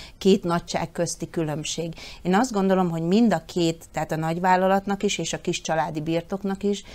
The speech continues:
törekednie kell a lehető legmagasabb minőségre, azért, mert nem mindegy, hogy a kommunizmus után az első ötven évben milyen minőséget küldünk ki Tokaj-hegy aljáról. Hogyha az középminőség, akkor elveszünk a világban.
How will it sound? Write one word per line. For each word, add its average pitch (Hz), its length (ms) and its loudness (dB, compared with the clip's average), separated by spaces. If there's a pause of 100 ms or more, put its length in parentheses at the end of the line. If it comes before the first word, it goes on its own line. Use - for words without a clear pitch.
(240)
törekednie 170 680 2
kell 165 260 0
a 160 60 0
lehető 165 500 -2
legmagasabb 165 680 0
minőségre, 165 800 -2 (340)
azért, 202 380 4
mert 170 200 -2
nem 196 200 4
mindegy, 170 560 0
hogy 196 180 -4
a 160 80 -6
kommunizmus 170 640 -2
után 170 320 -4
az 151 160 -6
első 170 520 -4
ötven 160 380 -6
évben 165 340 -4
milyen 165 260 -2
minőséget 156 720 -6
küldünk 151 400 -8
ki 156 100 -6
Tokaj-hegy 156 600 -10
aljáról. 170 560 -10 (340)
Hogyha 214 280 4
az 175 180 2
középminőség, 185 1080 0
akkor 190 320 -2
elveszünk 160 640 2
a 156 60 -2
világban. 151 720 -4